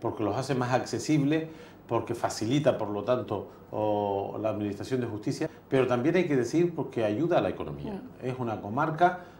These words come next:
Speaker 1: que está deprimida económicamente y disponer de este tipo de servicios genera en el entorno determinadas actividades económicas con los profesionales, con la gente que los visita, en materia de transporte, de consumo. Por lo tanto,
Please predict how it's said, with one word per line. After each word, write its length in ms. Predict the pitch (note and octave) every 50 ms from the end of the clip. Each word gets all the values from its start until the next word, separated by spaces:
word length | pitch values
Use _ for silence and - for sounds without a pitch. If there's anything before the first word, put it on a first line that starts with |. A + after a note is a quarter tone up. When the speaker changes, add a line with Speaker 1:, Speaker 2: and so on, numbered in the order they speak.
| - - - - -
Speaker 1:
que 60 | G#2+
está 340 | - - - - A2+ G#2 G2
deprimida 500 | G2 F#2+ F#2+ - G#2+ A#2+ C#3+ D#3 C3+ A#2
económicamente 800 | G2 F#2+ G2+ G2 G2 G2 G2 A#2 C3+ D#3 D#3+ D#3 E3 F3+ F#3+ F#3 - - - - - -
y 200 | - A2+ A#2 A2+
disponer 500 | G#2+ A2+ A2 - - A2 A#2 C3 D3+ C#3
de 80 | C3 C3
este 160 | B2+ - A#2+
tipo 300 | G#2+ A#2 A2+ - G#2+ G#2
de 80 | G2+
servicios 520 | - - G#2+ A#2 D3 D3+ D#3 E3+ D#3 - -
genera 360 | - A#2 A#2+ D3+ E3 D3+ C3+
en 80 | B2 A2+
el 120 | G#2 G#2
entorno 600 | G2 G2+ G#2 - - C#3+ C#3+ D3 D#3 E3+ E3+ E3+ - - - - - - -
determinadas 600 | - A2 G#2+ - G#2+ G#2 A2 A#2 C#3 C#3+ C3 A#2+
actividades 520 | A#2 G#2 - - A2+ G#2 A2 G#2+ G#2 A2 G#2
económicas 520 | F#2 - G#2+ B2 D3+ E3 E3+ D#3 E3+ D3+
con 100 | C3 A#2+
los 120 | G#2+ F2+
profesionales, 760 | - - F#2 F#2 - F2 E2+ - F#2 A#2+ C#3+ D#3 D#3+ E3 D#3+ - -
con 100 | G#2+ F2+
la 80 | D#2+
gente 300 | - - A2+ G2+ F#2+ G2
que 80 | E2+ F2
los 100 | E2+ E2
visita, 440 | F2 F2 - - - - E3+ E3 D3+
en 100 | B2 G#2+
materia 340 | F#2+ F2+ - F#2 F2+ F2 E2+
de 60 | E2+
transporte, 560 | E2+ - E2+ - - - D#3 D#3+ D#3 D#3 D#3
de 80 | C#3+ G#2
consumo. 560 | G2+ F#2+ F2+ - - F3 D#3+ D3 D#3 D#3 D3+ - - - - - - - - - -
Por 120 | B2 A#2
lo 100 | A#2 A#2
tanto, 420 | A#2 C3+ C3+ C3 - D#3 D#3+ D#3+